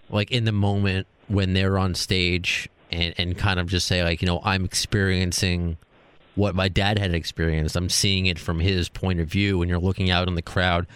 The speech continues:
especially when you're, you're going up on stage and, and singing, for example, Change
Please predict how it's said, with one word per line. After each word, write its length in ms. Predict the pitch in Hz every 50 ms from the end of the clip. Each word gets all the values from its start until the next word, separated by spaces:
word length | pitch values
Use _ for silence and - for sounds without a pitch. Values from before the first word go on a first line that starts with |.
| - _ -
especially 400 | - - - 226 240 - - 240
when 180 | 202 170 147
you're, 240 | 131 120 123 123 107 -
you're 180 | 127 117 120 113
going 340 | 101 131 117 120 117 110
up 160 | 113 135 147 113
on 160 | 98 101 98
stage 400 | - - 127 143 151 127 101 -
and, 220 | 95 87 87 85 - - - - - - -
and 140 | 104 101 92
singing, 380 | - - 113 104 104 101 101
for 200 | 98 - 104 101
example, 640 | 98 92 85 101 95 95 95 85 92 92 92 92 - -
Change 600 | - - - 131 151 139 90 65 - - - -